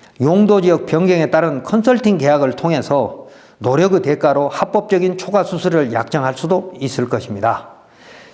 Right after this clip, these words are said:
중개 업무의 부수적인 전문적인 용역은,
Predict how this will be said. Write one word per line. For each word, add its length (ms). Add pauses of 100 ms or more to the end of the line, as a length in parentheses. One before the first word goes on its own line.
중개 400
업무의 460
부수적인 880
전문적인 640
용역은, 580